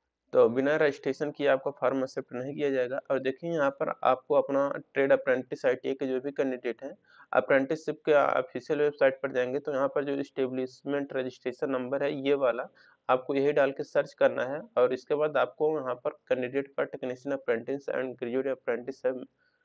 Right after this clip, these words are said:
to apply for the themselves respect apprentice themselves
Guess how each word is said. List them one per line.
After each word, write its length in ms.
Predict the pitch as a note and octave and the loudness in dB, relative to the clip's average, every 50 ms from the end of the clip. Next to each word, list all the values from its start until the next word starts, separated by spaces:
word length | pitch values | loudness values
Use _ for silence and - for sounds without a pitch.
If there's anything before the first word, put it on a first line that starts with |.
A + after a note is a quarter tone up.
| _ _ _ _ _ _ _ _ _ _ _ | _ _ _ _ _ _ _ _ _ _ _
to 120 | D3+ D3 C#3 | 4 6 6
apply 300 | C3 C3 C3+ C3+ C#3+ D3 C#3+ - | 6 6 6 4 4 2 2 0
for 200 | - C#3 C3 C3 | 2 2 2 4
the 160 | C3+ C#3 C#3 C3+ C#3 C3 | 4 2 2 2 2 0
themselves 440 | - B2 C3 - - D3 C#3 C3+ C3+ | -2 -2 -2 -2 -2 -2 0 0 0
respect 520 | C3 B2 - _ _ _ - C3+ - - _ _ _ _ _ _ _ _ - - | -2 -4 -6 _ _ _ 0 0 0 -2 _ _ _ _ _ _ _ _ -6 -4
apprentice 480 | B2+ - B2+ A#2+ C3 B2+ C#3 C3+ C#3 - B2 | -2 0 0 0 0 0 -4 -4 -4 -4 -4
themselves 420 | B2 A#2+ B2 B2 - - - - | -2 -2 -2 -4 -10 -16 -20 -20